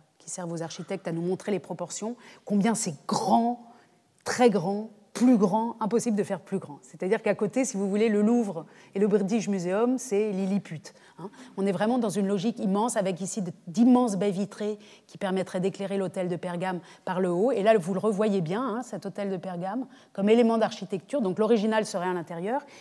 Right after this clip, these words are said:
et on aurait à l'extérieur, comme élément d'architecture, euh, ce... Euh, ce, ce, ce, ce remake, ce faux, qui serait placé au-dessus. On peut vraiment s'amuser, et on pourrait p-,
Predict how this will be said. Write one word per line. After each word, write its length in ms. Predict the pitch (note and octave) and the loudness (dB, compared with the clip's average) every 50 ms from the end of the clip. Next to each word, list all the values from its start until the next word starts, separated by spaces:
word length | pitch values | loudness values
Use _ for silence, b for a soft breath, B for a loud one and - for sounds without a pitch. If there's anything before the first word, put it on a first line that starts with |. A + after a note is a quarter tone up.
| B B - | B B -4
et 40 | |
on 100 | F#3 G3+ G#3+ | 0 0 2
aurait 200 | G#3+ F#3+ G3 F#3+ - | 2 2 0 0 2
à 100 | G#3+ A#3+ | 2 2
l'extérieur, 560 | C4 - - - A#3+ G#3+ A3+ A#3 A#3 A3+ - | 2 0 -2 -4 -4 0 0 0 0 -2 -4
comme 160 | G#3+ F#3 F3+ | -6 -4 -2
élément 260 | F#3+ F#3+ F#3 F#3+ G3 | -2 -2 -2 -2 -2
d'architecture, 800 | F#3+ F#3 F3 - - F#3+ D#3+ - E3 - _ - - G#3+ A#3 A#3+ - B B B B B B B - | -4 -4 -6 -8 -12 -12 -12 -12 -14 -14 _ -12 -10 -10 -10 -10 -12 B B B B B B B -8
euh, 80 | F#3+ F3 | -6 -6
ce... 400 | D#3+ - - - G#3 G3+ G3+ G3 B B B B B B - - | -4 -4 0 0 2 2 0 -2 B B B B B B -10 -4
Euh, 400 | F3+ F3 E3+ E3 E3 E3 E3 E3 - - - - - - - - - - - - - - | -2 -2 -2 -2 -4 -8 -10 -10 -12 -14 -14 -16 -16 -18 -16 -16 -16 -14 -14 -16 -16 -16
ce, 240 | - - - F#3+ E3+ | -16 -10 -10 -10 -10
ce, 240 | E3+ - - F3 E3+ | -10 -12 -14 -14 -14
ce, 180 | - - - - - | -14 -14 -14 -16 -16
ce 220 | - - - F3 | -18 -18 -16 -12
remake, 760 | D#3+ D#3 D3+ F#3 G3+ G3+ G#3 G3+ G#3+ A3+ C#4 - - - - - | -12 -8 -2 0 2 2 4 4 4 4 2 0 -8 -16 -18 -18
ce 200 | - - - F3+ | -20 -14 -10 -10
faux, 380 | D3 - - - - A3+ A#3 A#3+ - - B B B B _ | -10 -10 -6 0 0 0 0 0 -6 -18 B B B B _
qui 100 | - - | -14 -12
serait 160 | - - F3 | -10 -10 -8
placé 440 | - F#3 F3 D#3 - - F3 G3 G3 B B B B B B - | -6 -6 -6 -4 -4 -4 -6 -8 -8 B B B B B B -12
au-dessus. 300 | - C3 - - - C#3+ - B B B B B - | -10 -6 -6 -6 -8 -10 -16 B B B B B -12
On 100 | - E3 | -12 0
peut 120 | - A#3 | 2 2
vraiment 300 | A3 G3+ G#3+ A#3 B3+ C#4 | 4 4 4 4 4 4
s'amuser, 560 | C4 - B3+ A3 A3+ A3+ G3+ A3 A#3 B3 B3+ A3 | 6 6 4 6 6 4 4 4 4 4 4 2
et 40 | |
on 120 | F3 F3 E3 | 2 0 -2
pourrait 240 | - F3 F#3 F#3 F#3 | -4 -2 -2 -2 -2
p-, 100 | F#3+ | -4